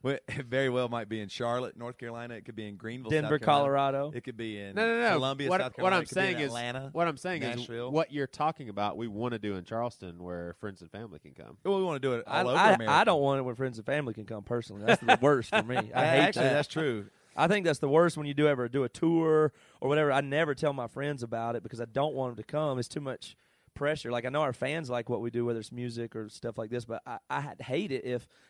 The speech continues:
Speaker 2: like, high school friends saw it on Facebook and came that weren't very familiar with what we do.
Speaker 3: Yeah.
Speaker 2: I hate,
Speaker 1: Yeah,
Speaker 2: I hate
Speaker 1: that
Speaker 2: when
Speaker 1: would,
Speaker 2: that
Speaker 1: that
Speaker 2: happens. People
Speaker 1: actually
Speaker 2: I
Speaker 1: would be
Speaker 2: barely
Speaker 1: bad.
Speaker 2: know come or people I know from church and they come. I hate it.
Speaker 3: You know what's funny is when we first started doing this, and I'm getting used to this, but I'm not totally used to it, is there's, like,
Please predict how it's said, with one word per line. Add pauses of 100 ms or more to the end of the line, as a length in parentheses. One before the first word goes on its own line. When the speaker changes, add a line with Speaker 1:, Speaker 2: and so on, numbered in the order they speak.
Speaker 2:
like,
high
school
friends
saw
it
on
Facebook
and
came
that
weren't (300)
very
familiar
with
what
we
do. (160)
Speaker 3:
Yeah.
Speaker 2:
I
hate, (180)
Speaker 1:
Yeah,
Speaker 2:
I
hate
Speaker 1:
that
Speaker 2:
when
Speaker 1:
would,
Speaker 2:
that
Speaker 1:
that
Speaker 2:
happens.
People
Speaker 1:
actually
Speaker 2:
I
Speaker 1:
would
be
Speaker 2:
barely
Speaker 1:
bad.
Speaker 2:
know
come
or
people
I
know
from
church
and
they
come.
I
hate
it.
Speaker 3:
You
know
what's
funny
is (140)
when
we
first
started
doing
this,
and
I'm
getting
used
to
this,
but
I'm
not
totally
used
to
it,
is
there's,
like,